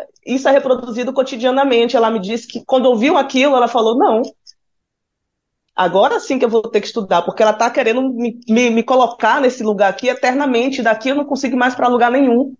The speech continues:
Eu vou ser diarista a vida inteira? É, é só isso que eu posso ser? Então, quando eu tô falando que esse não resgate da memória, esse não resgate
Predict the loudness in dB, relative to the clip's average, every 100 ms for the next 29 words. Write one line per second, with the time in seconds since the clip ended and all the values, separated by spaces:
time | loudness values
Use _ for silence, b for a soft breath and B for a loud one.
0 | _ -2 0 2 2 4 2 0 -2 -2
1 | -2 -2 0 2 2 2 0 0 -4 -4
2 | 0 2 4 2 0 -2 0 -2 -2 -2
3 | 0 -2 B B B 0 2 4 4 4
4 | 2 0 0 2 0 0 2 2 2 0
5 | 0 0 0 2 2 2 0 0 -4 -4
6 | -2 -2 -2 0 0 0 -2 0 2 0
7 | 0 0 0 -6